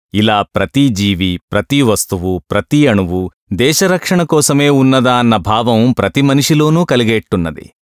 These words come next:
ఎన్నడూ కనీవినీ ఎరుగని, ఊహక్కూడా అందని ఈ విపరీత పరిస్థితి పరిణామాలు చూస్తుంటే నేను విభ్రాంతుడనై,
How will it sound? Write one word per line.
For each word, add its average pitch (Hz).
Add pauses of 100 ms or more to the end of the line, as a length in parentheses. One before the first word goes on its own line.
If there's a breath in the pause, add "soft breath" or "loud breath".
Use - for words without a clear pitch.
(140)
ఎన్నడూ 139
కనీవినీ 151
ఎరుగని, 117
ఊహక్కూడా 151
అందని 135
ఈ 123
విపరీత 131
పరిస్థితి 127
పరిణామాలు 123
చూస్తుంటే 101 (320)
నేను 107
విభ్రాంతుడనై, 104